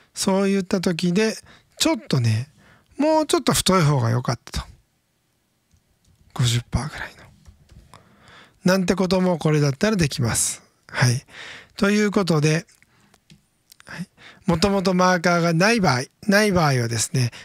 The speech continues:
先ほど言ったように、ここ、ね、えーと、文字を書く。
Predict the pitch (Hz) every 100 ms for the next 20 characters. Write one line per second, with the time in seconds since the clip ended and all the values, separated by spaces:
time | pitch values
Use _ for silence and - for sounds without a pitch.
0 | - - 143 147 139 147 139 135 135 139
1 | 123 120 151 170 - - - - - 131
2 | - 135 - _ _ _ _ _ _ _
3 | 190 180 165 _ - _ - 131 131 123
4 | 123 131 151 139 127 135 143 - - _
5 | - 160 - -